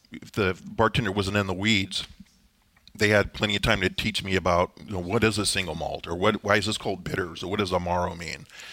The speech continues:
So it was really ten years of auditioning for this industry without knowing it.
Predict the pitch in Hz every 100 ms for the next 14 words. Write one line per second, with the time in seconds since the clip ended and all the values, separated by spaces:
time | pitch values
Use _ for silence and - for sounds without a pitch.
0 | - - - - - - 156 151 147 180
1 | 214 123 101 147 127 110 113 120 107 -
2 | - - 104 98 92 87 90 92 87 101
3 | - 110 92 95 87 - 92 92 - 92
4 | 85 85 90 87 85 78 76